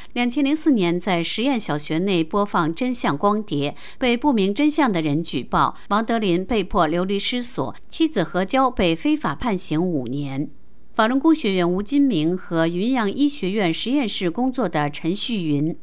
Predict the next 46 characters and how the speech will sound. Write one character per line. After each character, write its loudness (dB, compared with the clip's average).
因 0
修 4
炼 2
法 -2
轮 0
功 0
讲 -2
真 -2
相， -2
七 0
月 2
三 0
十 -6
一 2
日 0
被 0
绑 0
架 -2
关 0
押， 0
强 0
送 2
洗 0
脑 2
班 2
遭 -2
受 -2
迫 0
害。 -2
现 -2
家 0
中 0
只 -4
有 2
老 2
父 -2
亲 0
照 2
顾 -4
自 -4
己 -2
两 0
岁 -4
的 -2
孙 -2
子， -6